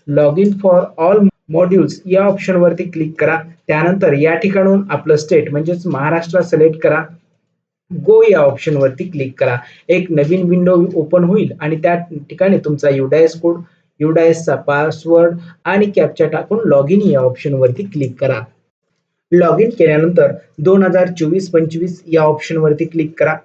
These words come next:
आलेल्या या मेसेजला क्लोज करा. सर्वात अगोदर डाव्या बाजूला जे वेगवेगळे ऑप्शन्स दिलेले आहेत, त्यामधील, त्यामधील list of all student या टॅबवरती क्लिक केला तर तुम्हाला चार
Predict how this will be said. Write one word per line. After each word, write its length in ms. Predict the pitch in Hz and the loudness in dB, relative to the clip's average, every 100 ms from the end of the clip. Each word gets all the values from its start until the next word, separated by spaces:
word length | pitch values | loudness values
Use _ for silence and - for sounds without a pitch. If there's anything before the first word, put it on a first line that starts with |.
| _ _ _ _ _ _ _ _ - | _ _ _ _ _ _ _ _ -6
आलेल्या 460 | 151 175 196 180 202 - - - | 0 2 4 2 -2 -10 -14 -2
या 160 | 175 | 0
मेसेजला 580 | 180 175 170 175 185 226 | 0 0 -2 -4 -4 -4
क्लोज 420 | 226 151 160 160 | -4 0 2 2
करा. 220 | 156 131 120 - _ | 0 -4 -4 -10 _
सर्वात 300 | - 202 226 - | -2 0 0 -2
अगोदर 420 | 151 147 196 151 131 - - | -4 0 2 2 0 -6 -8
डाव्या 340 | 151 151 185 | -4 0 2
बाजूला 380 | 185 185 190 190 | 2 2 2 2
जे 160 | 190 | 2
वेगवेगळे 580 | 202 147 170 165 185 214 | 2 2 0 0 2 2
ऑप्शन्स 640 | 240 151 147 - 226 226 - | 2 0 -2 -4 -6 -6 -4
दिलेले 340 | 151 156 160 | 0 2 2
आहेत, 180 | 143 113 - - - | 2 0 -6 -8 -2
त्यामधील, 640 | 190 202 196 151 160 165 | 0 2 2 2 0 -4
त्यामधील 720 | - - 196 214 175 147 165 165 - - | -12 -6 -2 0 0 2 0 -2 -10 -2
list 460 | 160 196 247 - 175 | 2 4 2 -4 -2
of 120 | 170 - - 165 | -2 -2 -6 0
all 160 | 185 | 0
student 500 | - - 147 160 165 165 | 0 -4 -2 0 0 0
या 280 | 160 175 196 | 0 0 0
टॅबवरती 520 | 196 190 185 185 196 | 0 4 4 2 -2
क्लिक 360 | - 147 151 151 | -6 -4 -6 0
केला 220 | 202 165 127 - | 2 2 0 0
तर 100 | 185 | 0
तुम्हाला 460 | 190 202 190 190 190 | 2 0 0 0 -2
चार 420 | - 247 240 254 | -2 0 0 -2